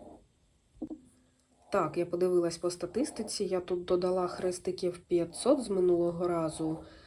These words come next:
але зупинилась, я не пам'ятаю чому, я, здається, просто перервалась на іншу роботу, дуже сильно захопилась і тому цю кинула. Ну, у мене таке часто буває, тому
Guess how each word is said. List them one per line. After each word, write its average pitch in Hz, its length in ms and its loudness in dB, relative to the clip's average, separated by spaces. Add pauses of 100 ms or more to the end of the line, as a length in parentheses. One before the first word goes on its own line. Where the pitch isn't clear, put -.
(600)
але 247 560 4
зупинилась, 202 1000 2
я 180 300 0
не 175 160 2
пам'ятаю 165 580 -2
чому, 170 380 2
я, 180 300 2
здається, 165 380 -2
просто 175 340 -2
перервалась 165 680 -2
на 170 80 4
іншу 170 380 2
роботу, 165 520 2
дуже 170 280 2
сильно 170 320 2
захопилась 180 760 0
і 160 60 2
тому 165 440 4
цю 170 240 -2
кинула. 147 460 0
Ну, 190 220 6
у 180 40 6
мене 180 220 2
таке 175 220 -2
часто 156 400 -6
буває, 165 440 0
тому 160 480 0